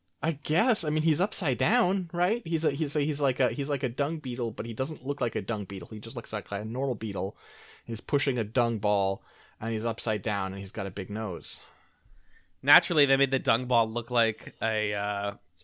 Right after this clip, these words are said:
Speaker 2: a Godiva chocolate or something. What are those gold foiled wrapped ones called?
Speaker 1: Uh, uh,
Speaker 2: Ferrero Rocher.
Speaker 1: Yeah,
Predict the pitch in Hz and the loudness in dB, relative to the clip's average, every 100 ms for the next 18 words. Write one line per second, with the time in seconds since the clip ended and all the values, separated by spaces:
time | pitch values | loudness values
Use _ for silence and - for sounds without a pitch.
0 | - 120 120 117 110 113 107 110 107 98 | -10 -6 -4 0 2 2 0 -2 -2 -4
1 | 92 107 107 107 107 104 123 175 233 - | -8 -8 -8 -10 -14 -10 -8 -6 -6 -6
2 | 123 123 123 - 117 120 120 120 120 131 | -4 -2 -4 -6 -2 -2 0 -2 -2 -4
3 | 123 123 - 127 131 156 - 214 254 - | -12 -10 -8 -8 -8 -16 -4 -2 -2 0
4 | - 156 160 175 202 208 175 156 - 139 | 8 10 12 12 12 10 8 4 4 4
5 | 117 104 135 160 156 113 | 4 2 0 2 4 2